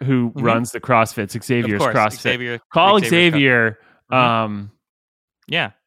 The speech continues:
Speaker 1: uh, good night.
Speaker 2: Yep.
Speaker 1: Call Xavier, good night."
Speaker 2: Right.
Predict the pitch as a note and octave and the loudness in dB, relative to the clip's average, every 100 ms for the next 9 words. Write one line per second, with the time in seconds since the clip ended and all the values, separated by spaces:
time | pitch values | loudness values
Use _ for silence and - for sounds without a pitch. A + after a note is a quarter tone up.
0 | - C3+ A#2+ A2 G#2 G2+ G2+ G2 - _ | -6 -4 -2 -2 -2 -4 -4 -8 -12 _
1 | _ _ - D3+ F3 F#3+ D#3+ - _ _ | _ _ -4 0 2 2 0 -6 _ _
2 | _ _ _ _ _ _ _ _ D3 G#3 | _ _ _ _ _ _ _ _ -6 -2
3 | F3 F#3+ F#3+ A#3 G#3 F#3+ F#3 G#3+ A3 G3+ | 2 2 4 2 4 2 2 0 0 -2
4 | - _ D#3 | -6 _ -12